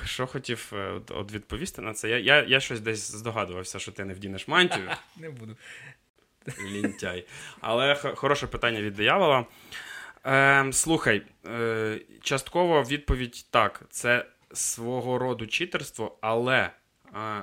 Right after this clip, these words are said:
Speaker 1: хороший байопік, яка, якраз це і прокляття цього фільму, тому що якщо ти береш якусь людину, а, в якої дуже ш-, ну, така сильна біографія, ти по факту, якщо будеш хвататись за все,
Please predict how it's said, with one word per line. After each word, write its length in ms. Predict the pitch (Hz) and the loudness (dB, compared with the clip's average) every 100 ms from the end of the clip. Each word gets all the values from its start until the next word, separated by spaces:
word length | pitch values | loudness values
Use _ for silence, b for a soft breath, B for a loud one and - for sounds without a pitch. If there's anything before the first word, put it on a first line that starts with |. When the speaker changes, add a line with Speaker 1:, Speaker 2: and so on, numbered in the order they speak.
| - | -12
Speaker 1:
хороший 500 | - 117 135 - 117 | -10 -4 -4 -4 -6
байопік, 500 | 107 117 175 120 - | -4 -4 -4 -8 -10
яка, 340 | 104 120 123 - | -6 -2 -2 -4
якраз 500 | 110 107 123 123 - | -6 -2 -2 -2 -6
це 260 | - 117 | -8 -6
і 360 | 117 127 113 107 _ | -6 -6 -10 -10 _
прокляття 480 | - 113 123 131 120 | -6 -4 0 0 0
цього 240 | 110 110 110 | -8 -10 -8
фільму, 320 | 151 196 127 | -8 -6 -8
тому 220 | 113 120 | -8 -8
що 160 | - 110 | -6 -8
якщо 260 | - 139 | -6 -6
ти 120 | - | -4
береш 440 | 107 110 117 113 - B B | -6 -2 -2 -4 -8 B B
якусь 380 | 107 - 123 - | -12 -8 -8 -8
людину, 500 | 113 110 120 110 95 b b b | -10 -4 -4 -4 -10 b b b
а, 180 | - 104 | -10 -8
в 80 | 104 | -6
якої 420 | 110 - 120 110 | -8 -4 -4 -4
дуже 360 | 101 117 110 104 - 123 | -6 -8 -6 -8 -12 -12
ш-, 260 | 110 - - - | -10 -10 -12 -18
ну, 180 | 123 120 | -12 -8
така 220 | 117 104 | -4 -2
сильна 400 | - 127 120 110 | 0 -2 -4 -6
біографія, 680 | 107 110 120 180 202 104 - B B B - | -6 -4 -2 -2 -2 -8 -8 B B B -4
ти 120 | 131 | -4
по 160 | - 135 | -2 0
факту, 320 | 151 151 139 | 2 2 -2
якщо 220 | 123 147 | -4 -6
будеш 300 | 131 127 - | -6 -6 -6
хвататись 600 | - - 127 143 131 117 | -8 -8 -2 0 0 -4
за 140 | 104 117 | -6 -4
все, 420 | - 156 196 | -2 2 0